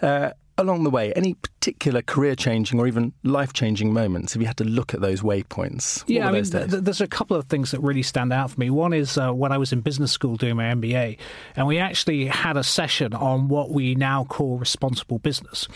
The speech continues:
Speaker 2: And the whole debate was about, well, what is a business for? Uh, and we looked at, uh, Milton Friedman, the very famous, uh, Chicago economist, and his argument was the business of business is business.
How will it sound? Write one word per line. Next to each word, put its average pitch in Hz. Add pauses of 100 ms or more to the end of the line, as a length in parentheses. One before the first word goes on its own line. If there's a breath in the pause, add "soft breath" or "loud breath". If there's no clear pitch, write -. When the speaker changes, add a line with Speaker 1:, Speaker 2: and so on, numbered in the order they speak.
(340 loud breath)
Speaker 2:
And 139
the 131
whole 202
debate 160
was 135
about, 123 (160)
well, 143
what 180
is 170
a 147
business 135
for? 123 (720 loud breath)
Uh, 127
and 143
we 156
looked 175
at, 147
uh, 131 (180)
Milton 135
Friedman, 135
the 107
very 143
famous, 135
uh, 120
Chicago 135
economist, 131
and 123
his 175 (340 loud breath)
argument 143
was 120 (380 loud breath)
the 127
business 139
of 131
business 131
is 113
business. 123